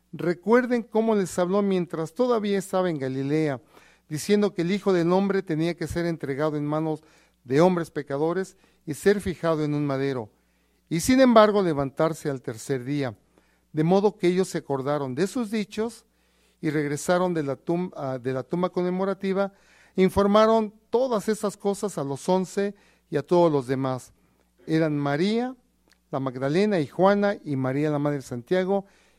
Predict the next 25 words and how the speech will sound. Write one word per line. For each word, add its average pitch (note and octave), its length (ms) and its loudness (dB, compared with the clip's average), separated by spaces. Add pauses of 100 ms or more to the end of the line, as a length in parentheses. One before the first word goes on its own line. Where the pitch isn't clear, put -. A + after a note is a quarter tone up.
(260)
también E3 640 0
las C#3 240 -6
demás D3+ 300 -2
mujeres F#3+ 500 -4
que - 80 -8
estaban E3 420 -2
con C#3+ 220 -6
ellas, F#3+ 420 -4 (500)
que C3+ 140 -2
decían F3+ 680 -2 (100)
estas D#3 440 -2
cosas E3+ 580 -4 (100)
a B2+ 80 -6
los A#2+ 240 -6
apóstoles. A2+ 800 -10 (600)
Sin B3+ 300 4
embargo, F#3 600 0 (1080)
a B2+ 220 2
ellos G3+ 440 4
estos F#3+ 400 2
dichos G3+ 320 -2
les D3 160 -4
parecieron F3 580 0
como C3+ 340 -2
tonterías D#3+ 800 -4